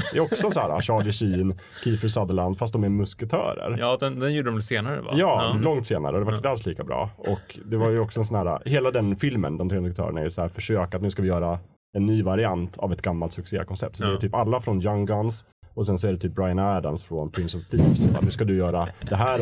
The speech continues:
Speaker 1: årets stora hit också.
Speaker 2: Ja.
Speaker 1: Fast du behöver hjälp av Rod Stewart och Sting."
Speaker 2: <laughs>
Speaker 1: Och det är en mycket sämre låt, och den, eh,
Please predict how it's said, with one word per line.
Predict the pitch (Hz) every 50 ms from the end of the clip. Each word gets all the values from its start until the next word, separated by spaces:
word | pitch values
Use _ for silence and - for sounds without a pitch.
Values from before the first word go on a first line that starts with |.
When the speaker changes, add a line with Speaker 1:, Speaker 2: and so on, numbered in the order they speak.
| 98 85
Speaker 1:
årets | 85 82 85 87 90 - - -
stora | - - 107 90 82
hit | 87 98 92 - -
också. | - 117 110 - - - 101 110 110
Speaker 2:
Ja. | - 104 98 95
Speaker 1:
Fast | 95 98 - -
du | 101
behöver | 95 92 92 95
hjälp | 101 101 87 - 92
av | 87 82
Rod | 90 90 85 -
Stewart | - - 98 90 82 82 - -
och | 87
Sting." | - - - - - - 92 110 - 622 587 - - - -
Speaker 2:
<laughs> | - - - 220 - 208 - 277 190 - - 339 - - - 214 190 403 - - 208 -
Speaker 1:
Och | - - -
det | 117
är | 117
en | 117 120
mycket | - 110 - 110 110
sämre | 113 101 98 98 98
låt, | 98 107 110 107 104 101 101 - -
och | 90
den, | 98 98 95 92 101 92
eh, | 82 82